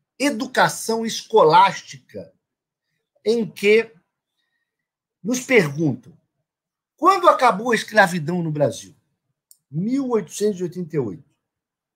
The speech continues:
Essas formas de raciocínio acabam nos ocultando, e eu vou chegar novamente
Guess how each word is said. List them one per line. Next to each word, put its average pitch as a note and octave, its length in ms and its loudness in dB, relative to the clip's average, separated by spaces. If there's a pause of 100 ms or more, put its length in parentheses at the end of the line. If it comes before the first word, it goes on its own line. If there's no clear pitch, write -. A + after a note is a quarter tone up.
(1120)
Essas C#4 800 4
formas D#3+ 1080 4 (600)
de F#3 160 -8
raciocínio G#3 1040 -2 (960)
acabam B3 760 4 (240)
nos A#3 320 -4
ocultando, G#3 920 2
e B2+ 40 -4
eu C#3+ 120 0
vou C3+ 180 -6
chegar D#3+ 640 0
novamente C3+ 880 -4